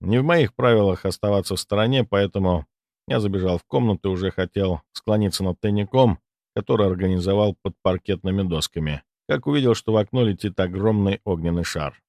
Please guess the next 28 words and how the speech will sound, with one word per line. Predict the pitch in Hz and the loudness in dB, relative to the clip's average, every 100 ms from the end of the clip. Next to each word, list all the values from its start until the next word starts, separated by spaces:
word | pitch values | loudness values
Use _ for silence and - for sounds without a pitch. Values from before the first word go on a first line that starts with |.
| _ | _
"Бабах!" | 87 85 120 131 104 78 - _ _ _ - | -8 -2 0 4 4 4 -4 _ _ _ -4
раздался | 98 107 107 98 - 87 | -4 -2 0 -2 -2 -4
взрыв. | 87 92 78 _ _ _ | -2 -2 -2 _ _ _
Стекла | - - 139 120 101 95 | -14 -2 0 0 0 0
и | |
мелкие | 95 104 95 - 90 82 76 71 | 2 0 -2 -4 -2 -2 -4 -6
щепки | - 104 - 80 | -4 -6 -6 -14
полетели | - 87 85 85 | -6 -6 -4 -6
на | 80 | -4
меня. | 78 78 73 67 _ _ _ - | -4 -4 -6 -8 _ _ _ -6
Я | 151 | -2
едва | 165 131 127 | -2 0 2
успел | 135 - 127 | 0 0 -4
пригнуться | 123 131 120 104 104 107 | -2 -4 0 0 -2 -2
и | 104 | -2
закрыть | 101 98 95 95 | -2 -2 -4 -4
лицо | 104 95 90 | -4 -6 -4
руками. | 90 95 78 71 67 - _ _ _ _ | -4 -6 -6 -8 -10 -14 _ _ _ _
В | |
комнате | - 165 151 131 147 135 101 | 0 2 2 0 2 2 0
начался | 95 - 90 - 95 | -4 -2 -4 -2 -2
пожар. | 95 90 85 69 - _ _ _ _ _ | 0 0 -2 -4 -12 _ _ _ _ _
Вспыхнули | _ 160 143 107 92 | _ -4 0 0 0
занавески | 87 101 123 156 131 - | 0 0 2 2 0 -4
и | 87 | -8
кресло, | - 123 127 110 104 87 | -2 -2 0 -2 -2 -4
стоящее | - 98 104 - 101 92 80 - | -2 0 0 -2 -4 -2 -4 -6
неподалеку. | 92 87 87 80 71 - | -8 -6 -4 -4 -6 -10